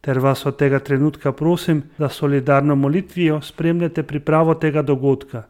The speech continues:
in s tem izprosite za ta ljubljeni narod bolj vedro prihodnost. Danes zjutraj sem sprejel majhno skupino vernikov, ki so mi prinesli prevod celotne Biblije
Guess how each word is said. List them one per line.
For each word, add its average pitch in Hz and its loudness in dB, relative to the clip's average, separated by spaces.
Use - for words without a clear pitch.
in 139 0
s - -10
tem 143 0
izprosite 147 0
za 131 0
ta 131 0
ljubljeni 131 0
narod 156 0
bolj 139 0
vedro 147 0
prihodnost. 131 -6
Danes 120 0
zjutraj 135 0
sem 123 -2
sprejel 131 0
majhno 131 0
skupino 139 -2
vernikov, 151 0
ki 165 -2
so 156 -2
mi 151 2
prinesli 151 0
prevod 147 -2
celotne 165 -2
Biblije 165 -2